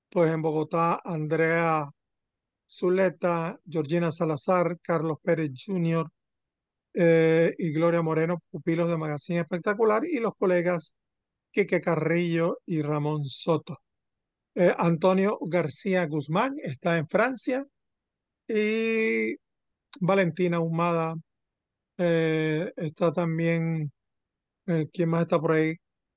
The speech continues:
César, eh, Pizarro, César Charris Pizarro,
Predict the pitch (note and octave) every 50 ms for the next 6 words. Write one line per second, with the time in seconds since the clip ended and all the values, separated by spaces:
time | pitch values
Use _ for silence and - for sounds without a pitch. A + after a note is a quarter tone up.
0 | _ _ _ _ - - - - - A3+ F#3+ - - - - F3+ E3+ D#3 D3+ F3+
1 | - _ - E3+ D#3+ D#3+ D#3 D#3 D#3 D3+ D3 C#3+ - - D3+ B2 - F3 E3 E3+
2 | E3 D3 D3 - - - - E3 - - F#3 D3+ - - - F3 E3 E3 E3 E3+
3 | D3+ - - - E3 - - F#3+ F#3 F3+ F3 E3+ E3+ F#3